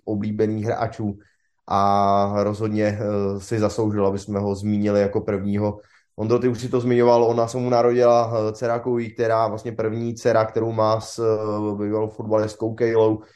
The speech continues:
nyní už Watt jeho manželkou. A myslím, že už to směřovalo k tomu, že J J Watt, eh, půjde do fotbalového důchodu. Za mě jediná škoda, že J J Watt nevyhrál právě, eh, nikdy Super Bowl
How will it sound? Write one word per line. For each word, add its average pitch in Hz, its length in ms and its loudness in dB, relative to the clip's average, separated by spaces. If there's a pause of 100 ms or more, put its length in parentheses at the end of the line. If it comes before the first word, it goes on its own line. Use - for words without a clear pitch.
(120)
nyní 110 260 0
už 113 120 -8
Watt 107 200 0
jeho 110 160 2
manželkou. 110 680 0 (320)
A 107 120 0
myslím, 117 280 -4
že 120 340 8
už 117 200 -2
to 160 140 4
směřovalo 127 540 2
k 113 60 -8
tomu, 113 260 -6
že 110 140 -2
J 110 260 -4
J 117 120 4
Watt, 113 300 0
eh, 120 40 2 (380)
půjde 120 280 2
do 113 120 2
fotbalového 110 580 0
důchodu. 110 440 -4 (400)
Za 110 180 2
mě 143 240 4 (680)
jediná 127 460 2
škoda, 120 380 2
že 120 560 2
J 113 160 -6
J 120 140 0
Watt 117 220 -8
nevyhrál 110 760 0
právě, 101 500 0
eh, 101 160 -4
nikdy 104 260 -4
Super 107 300 -6
Bowl 104 380 0